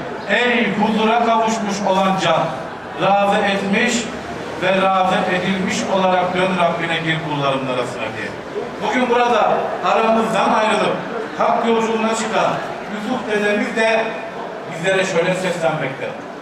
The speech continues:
Geldim, gider oldum illerinizden. Canlar, dostlar, talipler, sefa ile gönderin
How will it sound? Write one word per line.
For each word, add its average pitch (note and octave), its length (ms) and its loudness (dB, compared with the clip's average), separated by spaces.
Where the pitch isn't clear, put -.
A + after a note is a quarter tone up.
Geldim, G3 540 2
gider G#3 300 0
oldum G3+ 260 0
illerinizden. E3+ 760 0
Canlar, F#3+ 460 4
dostlar, E3 440 2
talipler, F#3 540 2
sefa G#3+ 440 2
ile G#3 220 2
gönderin D#3+ 580 0